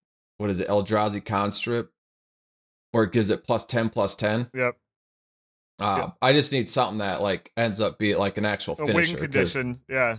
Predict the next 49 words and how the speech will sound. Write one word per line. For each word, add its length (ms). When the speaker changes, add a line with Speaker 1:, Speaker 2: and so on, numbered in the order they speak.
Speaker 1:
Yeah, 160
Speaker 2:
That 100
Speaker 1:
win 180
con 480
is 180
what 100
Speaker 2:
Yep. 80
Speaker 1:
they 100
call 380
it. 100
And, 120
Speaker 2:
Yeah, 220
Speaker 1:
like, 180
Speaker 2:
I, 80
Speaker 1:
I've 60
Speaker 2:
that 60
Speaker 1:
never 200
really 260
focused 480
on 160
that. 120
I'm 100
just 100
like, 140
"This 200
would 80
Speaker 2:
Same 120
Speaker 1:
be 60
Speaker 2:
here. 140
Speaker 1:
fun. 240
This 160
Speaker 2:
We 80
Speaker 1:
would 20
Speaker 2:
were 40
Speaker 1:
be 60
Speaker 2:
talking 200
Speaker 1:
fun." 80
Speaker 2:
about 200
that 180
yesterday. 440
I, 280
I'm 160
more 280
theme 380
than 120
anything. 540
I'm 140
more 280
just 220